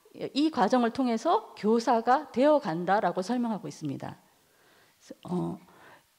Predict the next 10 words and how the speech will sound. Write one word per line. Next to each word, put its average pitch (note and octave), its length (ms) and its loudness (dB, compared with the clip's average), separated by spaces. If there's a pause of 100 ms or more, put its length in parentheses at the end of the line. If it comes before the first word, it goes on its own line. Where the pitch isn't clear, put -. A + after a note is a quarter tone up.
(180)
정체성 F4 540 6
관점에 B3 460 6
대해서 F3 580 2
보다 D#4 260 4
분명한 C4+ 560 4
견해를 G3+ 880 2
그 D#3 320 -2
밝히고 G#3+ 400 -2
있는 E3 400 0
사람이, F#3 560 -2